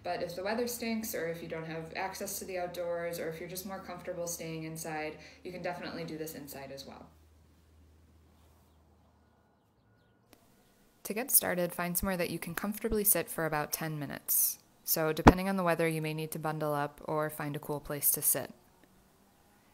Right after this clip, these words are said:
And this is a listening meditation, so I recommend closing your eyes. And if you're outside, there are a lot more visual distractions, so sunglasses can be a nice reminder. Once you're comfortable, take a few nice deep breaths,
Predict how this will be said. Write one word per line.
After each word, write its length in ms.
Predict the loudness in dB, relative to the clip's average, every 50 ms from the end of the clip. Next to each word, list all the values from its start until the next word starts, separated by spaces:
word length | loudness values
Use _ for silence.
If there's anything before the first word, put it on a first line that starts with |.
| -10 -6
And 80 | 0
this 120 | 2 2 4
is 260 | 4 4 4 4 4
a 100 | 4 4
listening 380 | 4 6 6 4 4 2 0
meditation, 680 | -2 -2 -2 -2 -2 -2 -2 -2 -2 -2 -2 -2 -2 0
so 120 | 0 0
I 80 | 0 2
recommend 480 | 0 -2 -2 -2 -2 -2 -2 -2 -4
closing 420 | -4 -4 -2 -2 0 0 -2 -2 -2
your 180 | -4 -2 -2
eyes. 640 | -2 -2 -2 -2 -2 -2 -2 -4 -4 -4 -2 -2 -2
And 140 | -2 -2 -4
if 160 | -4 -6 -6
you're 180 | -4 -4 -2 0 0
outside, 500 | 0 2 4 4 4 6 4 4 2 2
there 120 | 2 2
are 20 | 2
a 80 | 2
lot 240 | 4 4 2 2 2
more 140 | 0 -2 0
visual 320 | -2 -2 -2 -2 -2 -2
distractions, 640 | 0 0 0 0 0 -2 -6 -6 -6 -6 -6 -6 -6
so 100 | -4 -2
sunglasses 640 | -2 -2 -2 -2 -2 -2 -2 -2 -2 -2 -4 -4
can 120 | -6 -6 -6
be 120 | -4 -4
a 40 | -6
nice 280 | -6 -4 -2 -2 -2 -2
reminder. 500 | -4 -6 -6 -6 -6 -4 -6 -6 -6 -8 -12 -18 -20 _ _ _ _ _ _ _ _ _ _ _ _ _ _ _ _ _ _ _ _ _ _ _ _ _ _ _ _ _ _ _ _ _ _ _ _ _ _ _ -20 -20 _ _ _ _ _ _ _ _ _ _ _ _ _ _ -4
Once 260 | 0 0 2 4 4
you're 80 | 4 4
comfortable, 480 | 2 0 0 0 0 2 4 4 4
take 220 | 4 2 0 0 0
a 60 | -2
few 180 | -4 -2 -2
nice 320 | 0 2 2 4 4 4 2
deep 300 | 2 0 -4 -4 0 2
breaths, 720 | 2 2 2 2 -2 0 2 2 4 4 2 0 -4 -8